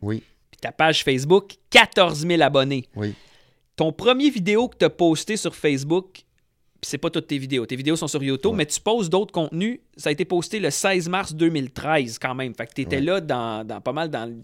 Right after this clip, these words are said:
Speaker 2: dans les
Speaker 1: Ouais.
Speaker 2: débuts, tu t'es impliqué là. Mais quatorze mille abonnés Facebook, six mille trois cents abonnés YouTube. Pourquoi t'es pas à T V ?
Speaker 1: C'est une bonne question. Écoute, je te dirais que c'est un milieu protégé, la télé.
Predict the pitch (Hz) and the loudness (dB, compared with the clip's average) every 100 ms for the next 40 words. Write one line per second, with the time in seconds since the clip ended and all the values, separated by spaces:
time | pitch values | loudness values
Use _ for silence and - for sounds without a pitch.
0 | - _ _ _ 110 131 117 117 190 - | -20 _ _ _ -10 -6 -2 -2 -2 -4
1 | 151 135 147 - 143 202 247 - - _ | -6 -6 -8 -4 0 0 -2 -12 -20 _
2 | _ _ _ _ - - - 214 208 180 | _ _ _ _ -20 -12 -10 -6 -6 -4
3 | 214 185 147 160 160 131 139 165 - - | -4 -2 -4 -4 -4 -6 -4 -8 -8 -10
4 | - 220 214 196 180 170 180 170 143 131 | -8 -6 -6 -6 -6 -4 -4 -4 -4 -4
5 | 135 143 147 143 135 123 147 170 160 - | -4 -4 -6 -4 -4 -2 0 0 -2 -12
6 | _ _ 254 - - 233 233 - 196 - | _ _ -8 -8 -8 -4 -2 -2 -4 0
7 | 190 170 170 160 160 _ _ - _ _ | 0 0 -2 -2 -6 _ _ -20 _ _
8 | 98 92 92 151 156 120 104 - 127 117 | -10 -4 0 0 0 -2 -2 -2 -2 0
9 | 151 151 _ - - - - - - - | 0 -2 _ -20 -20 -20 -20 -20 -20 -20
10 | _ _ _ _ _ _ _ - - - | _ _ _ _ _ _ _ -20 -20 -6
11 | - 127 120 147 185 - 123 120 113 120 | 0 0 2 2 2 0 0 0 0 0
12 | 165 - 120 120 117 98 101 147 135 123 | 0 -2 -2 -2 -2 -4 -4 -4 -4 -4
13 | 135 | -4